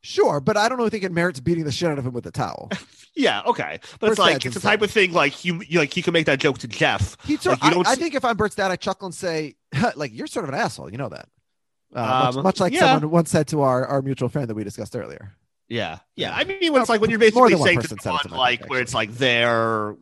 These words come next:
Speaker 2: grandchild that, you know,
Speaker 1: Yeah.
Speaker 2: here, you know, that's, you know,
Speaker 1: Th-, this
Speaker 2: it,
Speaker 1: guy
Speaker 2: it's
Speaker 1: doesn't
Speaker 2: just,
Speaker 1: have to be
Speaker 2: it
Speaker 1: so egotistical. He has at least nine
Speaker 2: <laughs>
Speaker 1: grandchildren already.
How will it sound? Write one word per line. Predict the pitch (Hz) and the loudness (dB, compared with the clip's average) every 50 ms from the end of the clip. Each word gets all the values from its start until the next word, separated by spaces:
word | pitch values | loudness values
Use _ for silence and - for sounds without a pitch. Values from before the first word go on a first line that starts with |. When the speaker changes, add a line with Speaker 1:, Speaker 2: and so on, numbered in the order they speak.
| - 143 | -20 -10
Speaker 2:
grandchild | - 127 151 180 180 165 135 - 120 98 87 90 87 87 90 | -4 0 2 2 2 0 -2 -4 -4 -2 -2 -2 -4 -4 -6
that, | 98 92 90 92 | -6 -8 -6 -8
you | 87 87 | -8 -8
know, | 82 80 80 78 80 | -8 -10 -10 -10 -10
Speaker 1:
Yeah. | 135 113 76 | -10 -10 -10
Speaker 2:
here, | 80 104 98 85 80 78 80 80 _ _ _ _ _ _ | -10 -12 -12 -12 -12 -12 -14 -16 _ _ _ _ _ _
you | _ 113 | _ -8
know, | 107 82 80 80 - _ _ | -6 -6 -8 -10 -12 _ _
that's, | 190 220 - - - | -6 -4 -4 -6 -10
you | - 160 | -10 -10
know, | - - | -10 -10
Speaker 1:
Th-, | 262 269 - | -12 -12 -12
this | 165 160 285 381 381 | -8 -2 -2 0 0
Speaker 2:
it, | |
Speaker 1:
guy | 370 320 | 2 2
Speaker 2:
it's | 330 370 330 | 2 4 4
Speaker 1:
doesn't | 359 | 4
Speaker 2:
just, | |
Speaker 1:
have | 320 320 | 2 2
to | 294 | 2
be | 330 | 0
Speaker 2:
it | 339 - | 0 2
Speaker 1:
so | 339 330 | 2 0
egotistical. | 330 339 349 - - - - - 175 160 | 2 2 2 0 0 -2 0 -2 -2 0
He | 180 | 0
has | 220 240 240 - | 2 0 0 0
at | 240 202 | -2 -2
least | 190 247 285 233 214 | -2 -4 -4 -4 -2
nine | 202 185 180 | -2 -2 0
Speaker 2:
<laughs> | - | 2
Speaker 1:
grandchildren | 160 156 156 - - 170 147 156 151 | 0 2 2 2 0 0 0 0 -2
already. | 143 127 113 95 85 101 123 180 | -2 -2 -4 -4 -6 -8 -10 -12